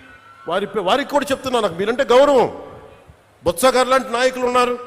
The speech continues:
మా పార్టీలోకి సామినేని ఉదయ్ భాను గారు లాంటి నాయకులు వచ్చారు, శ్రీనివాసులు గారు లాంటి నాయకులు వచ్చారు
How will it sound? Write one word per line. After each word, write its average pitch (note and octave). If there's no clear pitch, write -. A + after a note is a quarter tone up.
మా E3
పార్టీలోకి B3+
సామినేని B3
ఉదయ్ A#3+
భాను A#3+
గారు A#3+
లాంటి A#3
నాయకులు A#3
వచ్చారు, A#3+
శ్రీనివాసులు A#3+
గారు A#3
లాంటి A#3
నాయకులు A#3
వచ్చారు B3